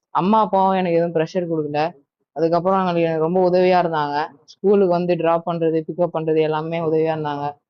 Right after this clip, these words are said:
நான் கேட்கறதெல்லாம் வாங்கி கொடுத்து எனக்கு ரொம்ப உதவி, எனக்கு எல்லா உதவியும் செஞ்சாங்க. அதனால தான் என்னால இதை அச்சீவ் பண்ண முடிஞ்சுது. நான் இதை மே-, மேலும் தொடரும்னு நினைக்கிறேன். ட்வெல்த்லயும் நான் நிறைய மார்க் ஸ்கோர் பண்ணணும்னு நினைக்கிறேன்.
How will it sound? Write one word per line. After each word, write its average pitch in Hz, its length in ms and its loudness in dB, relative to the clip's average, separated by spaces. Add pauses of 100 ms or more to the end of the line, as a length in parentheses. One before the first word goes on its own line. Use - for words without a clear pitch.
(140)
நான் 156 160 -2
கேட்கறதெல்லாம் 175 600 0
வாங்கி 165 200 -2
கொடுத்து 160 260 -2
எனக்கு 156 260 -2
ரொம்ப 156 240 -2
உதவி, 156 320 2 (500)
எனக்கு 156 240 0
எல்லா 170 260 2
உதவியும் 180 340 2
செஞ்சாங்க. 156 480 -2 (480)
அதனால 180 340 0
தான் 196 160 2
என்னால 180 280 0
இதை 175 140 2
அச்சீவ் 202 240 0
பண்ண 170 160 -4
முடிஞ்சுது. 151 480 -2 (760)
நான் 160 260 0
இதை 170 80 2
மே-, 170 760 -2
மேலும் 190 420 2
தொடரும்னு 190 380 2
நினைக்கிறேன். 160 520 -2 (400)
ட்வெல்த்லயும் 202 680 2
நான் 170 180 0
நிறைய 165 260 0
மார்க் 175 240 0
ஸ்கோர் 180 300 -2
பண்ணணும்னு 170 180 -2
நினைக்கிறேன். 151 640 -6